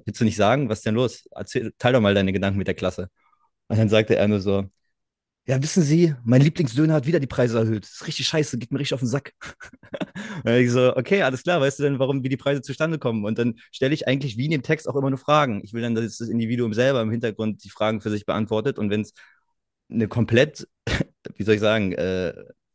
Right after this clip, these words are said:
schwachsinnige Antwort ist, dann steht der Mensch gerade da, wo er steht. Und dann kann man über einen Gesprächsfluss versuchen, mehr rauszukitzeln oder andere, äh, Triggerpunkte zu setzen. Und jetzt kurz den Schwung zu deiner Frage zu beantworten.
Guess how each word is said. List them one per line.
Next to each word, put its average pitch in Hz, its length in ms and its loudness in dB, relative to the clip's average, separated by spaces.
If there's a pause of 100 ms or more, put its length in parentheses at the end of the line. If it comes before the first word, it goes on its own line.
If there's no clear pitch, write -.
(220)
schwachsinnige 123 600 4
Antwort 143 280 4
ist, 143 280 2 (680)
dann 98 120 2
steht 123 220 2
der 123 120 6
Mensch 123 360 4
gerade 113 300 4
da, 113 260 4
wo 117 80 0
er 104 100 2
steht. 123 480 -4
Und 107 120 -2
dann 107 120 -2
kann 107 140 -2
man 110 220 -2
über 113 180 -2
einen 113 100 -2
Gesprächsfluss 113 640 -6
versuchen, 107 580 -2
mehr 107 140 2
rauszukitzeln 107 640 -2
oder 98 140 0
andere, 101 400 0 (160)
äh, - 80 -16
Triggerpunkte 104 540 0
zu 98 120 -8
setzen. 101 400 -2 (480)
Und 104 480 2 (420)
jetzt - 260 -2
kurz - 200 -2
den 101 240 4
Schwung 127 180 2
zu - 80 -2
deiner 95 200 4
Frage 101 500 2
zu - 160 -14
beantworten. 101 580 2